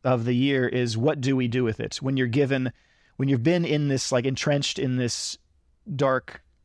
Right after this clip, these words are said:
cycle and everything is, gets bogged down and there's so much emotion and, and so much, um,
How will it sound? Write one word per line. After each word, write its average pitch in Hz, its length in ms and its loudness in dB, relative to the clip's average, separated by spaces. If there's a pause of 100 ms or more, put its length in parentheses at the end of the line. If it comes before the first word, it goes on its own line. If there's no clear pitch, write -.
(140)
cycle 127 760 0
and 120 240 -2
everything 127 400 0
is, 117 220 -4
gets - 280 -6
bogged 127 360 2
down 123 260 2
and 120 80 -2
there's 117 140 -2
so 127 160 -2
much 123 180 -4
emotion 123 460 -2
and, 120 240 -4 (480)
and 123 120 -2
so 135 160 0
much, 123 420 -2
um, 113 520 -2